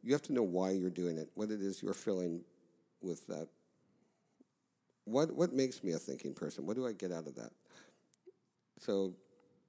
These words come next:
that's where a therapist comes in and helps you learn your secondary game. Why, why, what do I feel about,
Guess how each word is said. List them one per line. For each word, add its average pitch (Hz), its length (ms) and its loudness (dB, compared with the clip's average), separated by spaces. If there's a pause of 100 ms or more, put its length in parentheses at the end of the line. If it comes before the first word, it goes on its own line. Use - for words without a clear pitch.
(140)
that's 110 240 -2
where 98 120 2
a 92 40 0
therapist 90 420 -6
comes 80 220 -8
in 80 60 -4
and 80 60 -6
helps - 220 -6
you 85 100 -4
learn 87 200 -2
your 85 80 -2
secondary 85 460 -6
game. 78 240 -4
Why, 92 200 -2 (140)
why, 95 300 -2 (540)
what 143 100 -2
do 170 100 -2
I 135 80 -2
feel 127 300 0
about, 78 220 -6